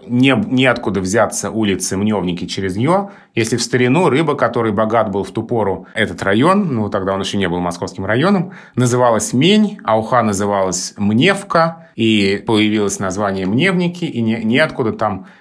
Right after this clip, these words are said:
взяться было букве «ё». И она предлагала, точнее настаивала, просила содействия грамоты в том, чтобы убрать букву «ё» с карт города Москвы, убрать точки над буквой «ё» в названиях улиц,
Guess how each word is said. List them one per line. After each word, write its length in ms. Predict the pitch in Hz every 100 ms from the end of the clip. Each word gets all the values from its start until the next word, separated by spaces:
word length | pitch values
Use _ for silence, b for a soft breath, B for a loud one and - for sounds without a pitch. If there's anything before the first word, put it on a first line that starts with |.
| B
взяться 600 | 90 117 143 - 117 104
было 260 | 87 131 120
букве 380 | 92 107 - 98
«ё». 360 | 85 73 - -
И 420 | 110 131 135 123
она 600 | 110 127 151 151 - - -
предлагала, 500 | 104 107 110 170 151
точнее 340 | 107 - 120
настаивала, 640 | 107 - - 147 175 156 127
просила 460 | 107 110 - 110
содействия 560 | 95 101 101 104 - 98
грамоты 460 | 101 160 175 -
в 40 | -
том, 200 | 131 117
чтобы 440 | - 104 95 90 B B
убрать 480 | - 127 135 101 - -
букву 340 | 95 107 107 107
«ё» 260 | 98 87
с 80 | 82
карт 400 | - 92 80 -
города 360 | - 92 87 85
Москвы, 720 | 87 87 - 127 175 214 220
убрать 320 | - 127 139 135
точки 260 | 117 -
над 160 | 101 95
буквой 280 | 104 113 104
«ё» 80 |
в 60 | 92
названиях 600 | 95 87 95 90 85 -
улиц, 480 | 151 202 202 196 -